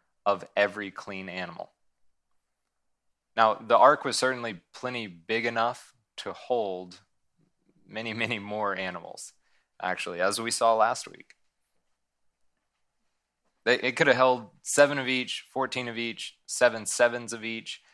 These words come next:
And remember that we're talking about kinds, right? Species are really an arbitrary kind of thing that taxonomists have created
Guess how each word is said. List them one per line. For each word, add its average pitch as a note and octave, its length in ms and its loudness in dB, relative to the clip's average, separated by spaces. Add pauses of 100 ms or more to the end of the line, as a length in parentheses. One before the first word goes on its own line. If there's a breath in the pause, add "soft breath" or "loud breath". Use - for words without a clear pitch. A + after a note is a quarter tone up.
(260 soft breath)
And F3+ 180 0
remember C#3+ 380 0
that A2+ 160 -4
we're A2 100 -4
talking - 460 -8
about G#2 400 -2 (180)
kinds, F2+ 840 -4 (760)
right? G2 240 0 (220)
Species C3+ 720 -4 (200)
are G2+ 400 2 (220)
really C#3 320 -6
an G#2 120 -8
arbitrary G#2 1120 -6 (560)
kind G#2 220 -6
of F2+ 100 -10
thing F#2 460 -12
that F#2 280 -4 (120)
taxonomists G2 800 -4
have F2+ 240 -16
created F2+ 480 -12